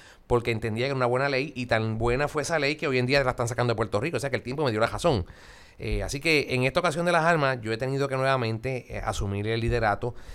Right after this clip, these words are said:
No es menos cierto que el compañero Henry Newman ha estado conmigo como presidente de la Comisión de Seguridad Pública por todo Puerto Rico, llevando el timón de este proyecto, pero yo como presidente, o más bien, eh, autor de la medida,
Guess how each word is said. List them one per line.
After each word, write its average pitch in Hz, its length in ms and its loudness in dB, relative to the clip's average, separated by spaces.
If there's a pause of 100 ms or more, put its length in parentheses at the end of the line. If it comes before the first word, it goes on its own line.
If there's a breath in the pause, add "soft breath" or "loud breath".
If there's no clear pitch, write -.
(260 loud breath)
No 113 260 4
es 127 60 6
menos 139 240 6
cierto 131 320 2
que 131 80 0
el 113 140 -2
compañero 107 400 2
Henry 127 200 2
Newman 120 380 0
ha 117 80 0
estado 110 320 -2
conmigo 113 640 0
como 110 180 -2
presidente 98 320 -2
de 113 40 2
la 113 40 0
Comisión 117 360 0
de 113 80 0
Seguridad 113 280 0
Pública 120 300 2
por 110 140 2
todo 107 240 2
Puerto 113 260 -2
Rico, 117 380 -2 (360 loud breath)
llevando 110 320 6
el 123 80 2
timón 123 480 0 (360 loud breath)
de 113 500 2
este 113 180 -2
proyecto, 135 400 2
pero 127 160 2
yo 127 160 0
como 143 400 4 (120)
presidente, 127 600 0
o 117 240 4
más 117 160 -2
bien, 135 320 -2
eh, 107 640 -2 (680 loud breath)
autor 139 420 4
de 156 80 2
la 156 80 4
medida, 135 460 2